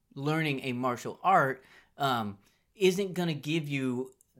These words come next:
the, the same kind of rewards as something else might, um, if you were actually thinking about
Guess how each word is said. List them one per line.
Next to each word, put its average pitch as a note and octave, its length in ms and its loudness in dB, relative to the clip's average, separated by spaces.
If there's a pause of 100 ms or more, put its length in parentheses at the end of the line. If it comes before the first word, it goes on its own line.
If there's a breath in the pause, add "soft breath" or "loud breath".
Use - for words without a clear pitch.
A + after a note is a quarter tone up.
(200)
the, B2 380 -2
the B2+ 120 -8
same D#3+ 340 -4
kind D3 260 0
of C#3 100 -2
rewards C3 540 0
as A2+ 80 -6
something C#3+ 440 -2
else D3 320 -2
might, A2 380 -2 (800)
um, G#2+ 460 -2 (480)
if G3+ 320 4
you E3+ 100 0
were D#3 220 0
actually D3+ 560 0 (180)
thinking D3 400 -4
about A#2 520 -2